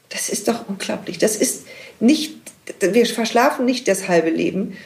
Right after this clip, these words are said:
sondern wir haben das ha-, das ganze Leben einen Tag Licht und, äh, physische Realität und die anderen Tag, die andere Hälfte, nämlich in der Nacht, haben wir diesen,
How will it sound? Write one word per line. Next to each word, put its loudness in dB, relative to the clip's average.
sondern 2
wir 4
haben 2
das -4
ha-, 2
das -2
ganze 2
Leben 0
einen 2
Tag 0
Licht 0
und, -2
äh, 4
physische 2
Realität 0
und -2
die -2
anderen 2
Tag, -4
die -2
andere 4
Hälfte, 2
nämlich -6
in -2
der 0
Nacht, -2
haben 0
wir 2
diesen, 2